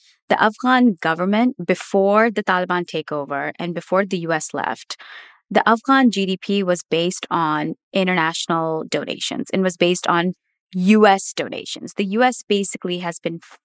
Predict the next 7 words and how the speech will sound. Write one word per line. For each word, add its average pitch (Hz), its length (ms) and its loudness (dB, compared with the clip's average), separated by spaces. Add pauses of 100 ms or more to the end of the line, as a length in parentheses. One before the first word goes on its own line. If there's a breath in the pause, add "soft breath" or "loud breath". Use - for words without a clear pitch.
(180)
funding 302 560 0
about 175 320 -2
eighty 220 220 0
percent 208 580 0
of 180 180 -2
Afghanistan's 160 640 -4
economy. 240 540 0